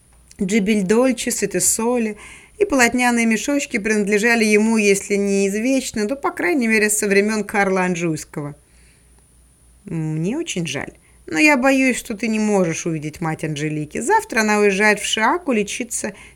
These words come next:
тёплыми грязями. Она тяжело больна, бедняжка". Он раздавил в пепельнице остатки виргинской сигары. "Пошли в гостиную.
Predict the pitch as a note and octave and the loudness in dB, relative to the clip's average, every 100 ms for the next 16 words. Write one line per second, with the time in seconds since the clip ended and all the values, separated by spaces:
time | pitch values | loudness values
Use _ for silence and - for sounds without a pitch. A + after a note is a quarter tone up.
0 | - A#3+ A3 G#3+ G#3 G#3 G3 G#3+ E3+ D3+ | -6 -4 -2 -2 0 0 2 2 2 0
1 | D#3+ E3 - - - - - G4+ G4 G4+ | -4 -6 -14 -20 -20 -20 -14 -4 0 0
2 | F#4+ _ - - E4 E4 C#4+ G#3 G3 F3 | -2 _ -12 -4 -2 0 0 2 2 0
3 | F3+ - - F3 D#3 D#3+ - - - - | -4 -8 -8 -6 -6 -8 -10 -12 -16 -14
4 | - _ _ _ G#3 G3 F#3+ F3 F3 F3 | -14 _ _ _ -4 -2 0 0 0 0
5 | - F3 E3+ E3 D#3+ - D#3+ - B3 - | -4 -6 -4 -4 -4 -6 -8 -8 -12 -8
6 | A#3 F#3 C#3+ D3 E3+ - - - E3+ D#3 | -6 -6 -6 -6 -8 -10 -10 -8 -8 -8
7 | D3 D3+ D#3 - - _ _ _ _ _ | -10 -14 -18 -20 -20 _ _ _ _ _
8 | _ - D#4 C#5 A4+ F4 - - E3+ D#3+ | _ -10 -6 0 2 0 -2 -4 -2 -2
9 | D#3 | -6